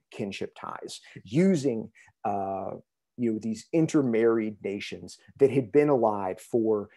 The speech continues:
decades and centuries. But the complex nature of those ties also allowed British diplomats to draw on their own networks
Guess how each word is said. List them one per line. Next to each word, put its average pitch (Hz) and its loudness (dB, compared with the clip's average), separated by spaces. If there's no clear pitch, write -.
decades 113 0
and 104 -12
centuries. - -10
But 160 6
the 180 8
complex 214 2
nature 208 4
of 117 0
those 110 2
ties 101 -4
also 190 6
allowed 104 4
British 127 -2
diplomats 110 -4
to - -18
draw 123 4
on 123 4
their 107 -6
own 180 6
networks - -4